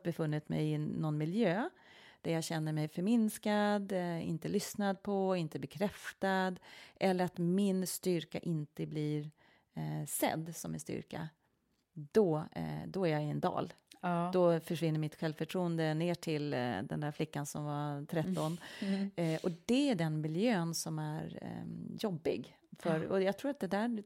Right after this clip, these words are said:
Speaker 1: jag tror jag delar det med alla. Jag är väldigt nära till, jag reflekterar otroligt mycket.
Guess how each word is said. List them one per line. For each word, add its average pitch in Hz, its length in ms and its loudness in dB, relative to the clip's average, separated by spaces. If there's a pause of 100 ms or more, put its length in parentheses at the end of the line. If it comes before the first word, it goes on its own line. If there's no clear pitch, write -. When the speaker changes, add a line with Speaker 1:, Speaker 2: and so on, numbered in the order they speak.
Speaker 1:
jag - 180 0
tror - 140 -2
jag 165 100 0
delar 151 260 0
det 151 120 -4
med 151 180 -2
alla. 180 300 -2 (320)
Jag 190 120 4
är 196 40 4
väldigt 165 220 2
nära 160 300 4
till, 151 340 0
jag 165 180 2
reflekterar 156 500 -4
otroligt 165 420 0
mycket. 151 340 -6